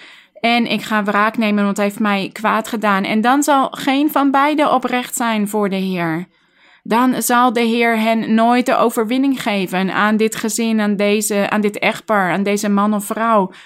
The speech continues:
God zal hen niet de overwinning geven, omdat die persoon zich dan ook overgeeft aan het slechte, omdat die ander hem of haar kwaad doet. Dus we moeten oprecht zijn voor de Heer, oprecht en rechtschapen.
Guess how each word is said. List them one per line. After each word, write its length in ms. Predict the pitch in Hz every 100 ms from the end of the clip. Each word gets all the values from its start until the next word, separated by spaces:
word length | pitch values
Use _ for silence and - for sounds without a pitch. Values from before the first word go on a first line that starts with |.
| -
God 340 | - 254 285 -
zal 180 | 285
hen 160 | 277 269
niet 160 | 277 277
de 100 | -
overwinning 640 | 254 269 262 302 311 302
geven, 460 | 233 214 190 160 - - -
omdat 460 | - 262 247 262 254
die 120 | 254
persoon 500 | 240 240 247 240 240
zich 160 | 240 -
dan 300 | 233 226 -
ook 240 | 233 247
overgeeft 640 | - 233 240 - 214 214
aan 220 | - 220 220
het 140 | 214
slechte, 600 | - 208 226 - 208 180 - -
omdat 460 | - 240 247 233 233
die 180 | 240 -
ander 400 | 220 233 214 214
hem 200 | 214 214
of 120 | 208
haar 160 | 214 208
kwaad 380 | 226 247 285
doet. 420 | 254 233 170 - - _ _ _ _ _ _ _ -
Dus 640 | 180 233 196 - - _ _ _ _ _
we 140 | 202
moeten 440 | 240 262 262 247 -
oprecht 580 | 247 262 254 277 285 -
zijn 480 | 294 269 226 190
voor 320 | 196 247 233 214
de 60 |
Heer, 560 | 214 208 202 170 165 180 - -
oprecht 640 | - 226 226 240 240 - -
en 300 | 226 233 -
rechtschapen. 1040 | - 226 220 - 233 220 220 214 190 180